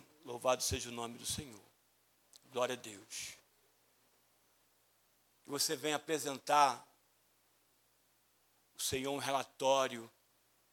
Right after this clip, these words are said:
aqui, um relatório de fé, um relatório de otimismo, um relatório aonde as coisas pode ser que não vão bem,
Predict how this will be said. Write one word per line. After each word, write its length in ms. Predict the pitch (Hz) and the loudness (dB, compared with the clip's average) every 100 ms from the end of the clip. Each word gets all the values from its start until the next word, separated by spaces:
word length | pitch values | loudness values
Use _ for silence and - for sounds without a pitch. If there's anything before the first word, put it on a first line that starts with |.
| _ - | _ -14
aqui, 500 | 123 - 135 143 131 - _ _ _ _ _ _ _ _ _ _ _ | -12 -12 -12 -10 -12 -18 _ _ _ _ _ _ _ _ _ _ _
um 60 | - | -2
relatório 420 | 135 127 139 139 | 0 2 2 2
de 100 | 131 | -2
fé, 520 | 131 - 131 131 139 - _ _ _ _ _ _ _ _ _ _ - | -6 -4 -4 -4 -8 -12 _ _ _ _ _ _ _ _ _ _ -6
um 20 | |
relatório 540 | 127 127 - 147 143 | 0 0 2 2 2
de 140 | 123 147 | -2 -6
otimismo, 960 | 143 - 139 135 143 147 120 131 123 - _ _ _ _ _ _ _ - | -4 -6 -6 -8 -8 -6 -8 -10 -18 -20 _ _ _ _ _ _ _ -14
um 40 | |
relatório 800 | 120 139 139 - 143 151 165 170 - _ _ _ _ _ _ _ | -4 0 0 0 6 8 6 2 -14 _ _ _ _ _ _ _
aonde 460 | 135 131 139 135 127 | 4 6 6 2 0
as 100 | - | -2
coisas 300 | 160 143 - | -2 -2 2
pode 240 | 160 147 | 2 4
ser 140 | - 160 | 2 0
que 120 | 156 | -4
não 260 | 160 202 | -2 -2
vão 240 | 202 233 196 | 0 -2 -2
bem, 320 | 139 120 | -2 -4